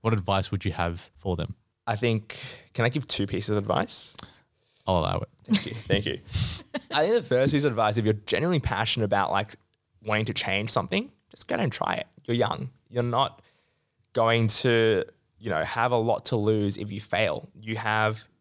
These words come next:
Speaker 2: you might lose time, but when you're young, what you actually have is time. So go out and try it. See where it takes you. You know, put thought into it, model it, you know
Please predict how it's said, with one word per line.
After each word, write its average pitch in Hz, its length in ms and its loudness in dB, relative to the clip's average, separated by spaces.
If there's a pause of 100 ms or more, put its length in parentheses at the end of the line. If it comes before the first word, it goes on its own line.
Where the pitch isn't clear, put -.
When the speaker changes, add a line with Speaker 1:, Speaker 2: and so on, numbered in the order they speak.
(140)
Speaker 2:
you 117 80 -8
might 113 160 -2
lose 98 240 -4
time, - 460 0 (220)
but - 240 -8
when 104 200 0
you're 87 100 0
young, 90 360 0
what 85 300 -2
you - 120 -16
actually - 420 -6
have - 320 -6 (140)
is - 160 -4
time. - 320 -4 (400)
So 104 560 2 (580)
go 127 100 0
out 131 160 2
and 127 120 4
try 107 320 2
it. 87 140 -2 (180)
See 127 320 2
where 127 120 2
it 104 120 -2
takes - 400 -2
you. - 140 -12 (560)
You 127 100 -8
know, 98 60 -2 (880)
put - 160 0
thought 190 280 0
into 113 300 -2
it, 120 180 -2 (260)
model 113 380 2
it, 107 280 2
you 110 80 -6
know 95 100 -4